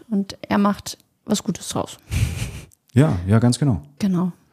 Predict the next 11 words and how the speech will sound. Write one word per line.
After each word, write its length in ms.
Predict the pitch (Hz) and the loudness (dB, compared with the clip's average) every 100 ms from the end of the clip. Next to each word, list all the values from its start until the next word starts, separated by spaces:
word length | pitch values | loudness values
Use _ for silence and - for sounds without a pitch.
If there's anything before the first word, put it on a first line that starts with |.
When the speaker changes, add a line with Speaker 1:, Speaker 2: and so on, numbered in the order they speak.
| _ | _
Speaker 2:
Und 140 | - 117 | 2 4
dann, 280 | 123 143 - | 4 2 0
also 160 | 123 113 | 2 2
d-, 160 | 120 | 2
das 260 | 123 123 131 | 0 0 2
war 140 | 135 | 4
hier 260 | 127 120 139 | 4 4 4
eigentlich 240 | 139 127 | 4 2
relativ 340 | 120 147 143 135 | 4 2 0 0
schön 200 | 139 139 | 2 4
geschrieben. 360 | 123 - 104 | 2 2 0